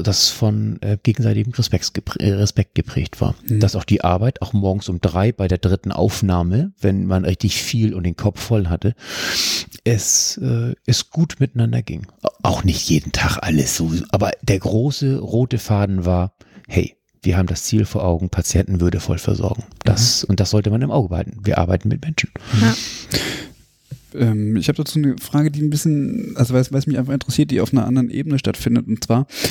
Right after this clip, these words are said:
Speaker 2: diese Jammerkultur in, in, in der Pflege. Mm, also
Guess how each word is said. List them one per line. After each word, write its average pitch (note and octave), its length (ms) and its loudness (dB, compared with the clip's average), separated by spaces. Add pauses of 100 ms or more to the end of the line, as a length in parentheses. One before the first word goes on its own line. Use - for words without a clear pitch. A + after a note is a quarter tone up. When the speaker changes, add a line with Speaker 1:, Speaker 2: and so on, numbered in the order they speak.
(160)
Speaker 2:
diese B2 140 4
Jammerkultur A#2+ 680 0 (200)
in, A2+ 180 4
in, - 160 0
in - 160 0
der F#2+ 120 2
Pflege. - 440 0 (640)
Mm, B2 800 2
also A2+ 440 2